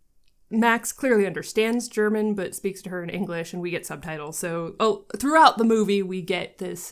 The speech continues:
uh, Omi speaking German, um, and, uh, being really sympathetic toward Max is, uh, a whole love of Christmas and the Christmas spirit and Santa, and,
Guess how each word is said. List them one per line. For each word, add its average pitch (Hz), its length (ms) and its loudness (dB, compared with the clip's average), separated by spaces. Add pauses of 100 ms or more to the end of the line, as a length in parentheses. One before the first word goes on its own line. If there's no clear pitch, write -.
uh, 170 340 -8
Omi 214 560 0
speaking 175 680 -8
German, 165 560 -10 (160)
um, 170 420 -8 (140)
and, 180 480 -4 (640)
uh, 196 160 2
being 311 260 -2
really 339 240 -2
sympathetic 339 520 0
toward 240 220 -2
Max 233 400 -2 (120)
is, 214 480 -2 (320)
uh, 185 480 -4 (240)
a 214 40 -6
whole 202 360 -2 (160)
love 220 340 4
of 208 140 2
Christmas 190 480 -2
and 180 100 -6
the 175 160 -8 (220)
Christmas 180 840 -6 (240)
spirit 220 500 2
and 190 140 -2
Santa, 190 540 -2
and, 185 320 -4